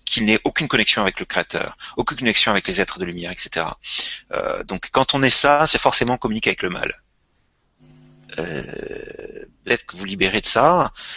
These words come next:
Euh, à partir du moment où on a compris l'importance de se protéger quand on s-, on est médium, quelle que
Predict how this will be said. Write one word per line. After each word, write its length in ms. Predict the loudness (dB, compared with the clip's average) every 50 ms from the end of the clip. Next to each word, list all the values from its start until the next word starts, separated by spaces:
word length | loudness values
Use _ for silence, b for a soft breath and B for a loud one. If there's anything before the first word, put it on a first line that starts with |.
| B B B _ -2
Euh, 160 | 0 0 0
à 1120 | -2 -4 -4 -6 -6 -6 -8 -8 -8 -10 -10 -12 -12 -12 -12 -12 -14 -16 _ -20 -20 -2 _
partir 260 | 0 2 2 -2 -2
du 80 | -2 -2
moment 160 | 0 0 0
où 40 | 2
on 40 | 0
a 60 | 0
compris 300 | 0 -4 -6 -4 0 0
l'importance 440 | 0 2 2 -2 -2 0 0 2 4
de 40 |
se 100 | 4 2
protéger 420 | 2 -2 -6 -4 -2 0 0 -2 -2
quand 200 | -4 -8 -10 -4
on 40 | -2
s-, 160 | 0 0 0 -2
on 100 | -4 -4
est 80 | -2
médium, 500 | -2 -2 0 0 2 2 2 0 -2 -8 B B B B B
quelle 120 | -8 -6 -2
que 80 | 0